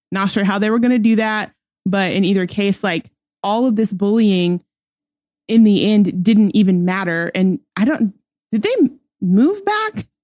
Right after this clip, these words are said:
I don't know if they moved back, but either way, it just seemed like it didn't even matter after that point. Like, why do all of that bullying to have her be blamed as this monster for it because she retaliated once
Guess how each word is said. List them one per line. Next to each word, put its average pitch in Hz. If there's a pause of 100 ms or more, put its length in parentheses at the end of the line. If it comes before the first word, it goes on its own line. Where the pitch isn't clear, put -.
I 339
don't 415
know 349
if -
they 269
moved 214
back, 254
but -
either 247
way, 214
it 220
just 294
seemed 311
like 320
it 214
didn't 254
even 214
matter 185
after 180
that 180
point. 180 (120)
Like, 175 (340)
why 226
do 233
all 214
of 233
that 262
bullying 185 (500)
to 226
have 196
her 202 (100)
be 208
blamed 208
as 208
this 214
monster 202
for 214
it 180
because 185
she 202
retaliated 202
once 180